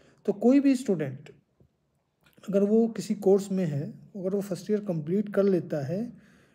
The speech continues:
मीन्स उसने अगर छत्तीस से लेकर चालीस क्रेडिट तक मिनिमम, अ, मिनिमम अर्न कर लिया है, तो वो एलिजिबल है कि उसे कोई एक सर्टिफिकेट मिलेगा।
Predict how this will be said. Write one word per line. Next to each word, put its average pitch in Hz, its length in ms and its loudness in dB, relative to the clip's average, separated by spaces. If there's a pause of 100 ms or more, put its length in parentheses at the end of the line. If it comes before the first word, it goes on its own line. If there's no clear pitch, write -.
(360)
मीन्स 214 580 0 (140)
उसने 202 380 0
अगर 202 240 2
छत्तीस 196 460 -4
से 202 80 4
लेकर 185 260 0
चालीस 190 480 0 (120)
क्रेडिट 180 340 -2
तक 196 140 0
मिनिमम, 180 400 -4
अ, 175 160 -6
मिनिमम 170 360 -2
अर्न 202 420 -6
कर 208 160 6
लिया 165 300 2
है, 196 240 -6 (640)
तो 208 60 -2
वो 226 220 2
एलिजिबल 208 520 6
है 180 220 2
कि 202 160 -4
उसे 196 240 0
कोई 190 280 2
एक 196 120 0
सर्टिफिकेट 190 600 -6 (160)
मिलेगा। 151 540 4